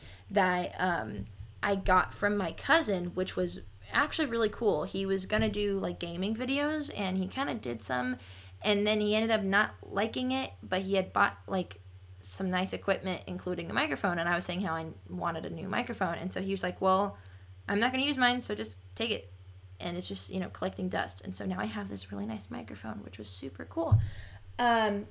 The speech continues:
but I brought my blue snowball with me, which the ball itself, it's, it's in the shape of a ball, and it, it is about the size of, like, a grapefruit, maybe bigger.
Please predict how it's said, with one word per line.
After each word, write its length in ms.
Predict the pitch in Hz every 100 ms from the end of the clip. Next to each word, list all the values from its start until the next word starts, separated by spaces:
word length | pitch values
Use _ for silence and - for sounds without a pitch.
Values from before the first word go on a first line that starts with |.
| -
but 240 | 247 220 -
I 140 | 220
brought 240 | 214 226 214
my 240 | 202 190
blue 420 | 196 190 196 190
snowball 720 | 185 - 269 330 254 - 101 208
with 180 | - -
me, 240 | 214 214
which 460 | 208 196 190 - - - - -
the 160 | 190 196
ball 380 | 214 247 302
itself, 840 | 311 - - 208 180 - - - - -
it's, 180 | 208 202
it's 160 | 214 240
in 80 |
the 60 | 233
shape 200 | 233 233
of 120 | 196
a 20 |
ball, 320 | 185 - - - -
and 140 | 202
it, 180 | 180 -
it 380 | - 180 - - - - - -
is 140 | 220
about 460 | 220 - 269 320 320
the 80 | 349
size 880 | - - 202 175 180 175 180 180 - - - - - - - - - - - - - -
of, 200 | 214 220
like, 180 | 214
a 60 | 202
grapefruit, 880 | 190 - 196 220 - - 311 320 -
maybe 380 | 208 196 214 208
bigger. 480 | 190 185 214 269